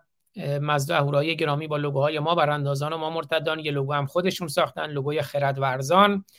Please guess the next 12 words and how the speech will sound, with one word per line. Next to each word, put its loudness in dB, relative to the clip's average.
و 2
با 6
آرم 6
جمهوری -2
اسلامی -6
کیر 2
ساختند، 4
با 0
پرچم -2
آرم 0
جمهوری -6
اسلامی، -2